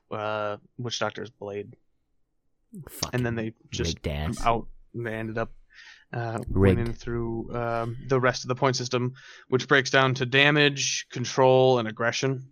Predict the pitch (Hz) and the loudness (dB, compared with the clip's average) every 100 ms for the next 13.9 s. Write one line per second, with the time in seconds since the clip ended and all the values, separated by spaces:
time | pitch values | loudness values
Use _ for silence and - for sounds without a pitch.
0 | - - 123 123 127 135 131 143 - - | -8 -2 2 4 4 4 2 0 -6 -16
1 | - - - - 101 92 110 107 107 107 | -20 -20 -16 -12 -6 -4 -2 0 0 0
2 | 107 107 107 107 107 - - - - - | 0 4 4 2 -4 -6 -16 -12 -12 -6
3 | 113 113 110 110 - - - - _ _ | -2 -2 0 -2 -4 -14 -20 -20 _ _
4 | _ _ _ _ 127 175 170 147 131 - | _ _ _ _ 2 4 4 2 -4 -6
5 | - - - 151 139 135 143 135 127 123 | -8 -10 2 2 2 2 4 6 2 0
6 | 135 131 127 127 120 123 120 123 117 113 | 2 2 2 0 0 -2 -4 -6 -8 -8
7 | 117 120 113 123 117 113 120 117 117 117 | -8 -8 -4 -4 -4 -6 -8 -6 -6 -6
8 | 113 117 110 101 - 110 107 _ _ _ | -6 -8 -8 -10 -10 -12 -12 _ _ _
9 | _ 127 127 123 117 120 120 120 113 110 | _ 0 2 2 4 2 2 -2 -4 -6
10 | 120 120 117 110 110 - - - - - | -4 -4 -6 6 8 10 8 10 8 10
11 | - - - - - - 113 113 113 - | 8 8 2 -4 -6 -6 -6 -6 -6 -8
12 | 117 113 110 - 110 113 113 113 113 113 | -10 -10 -14 -10 -10 -10 -10 -10 -10 -12
13 | 113 110 113 120 117 113 110 113 113 | -12 -12 -8 -10 -8 -12 -10 -10 -10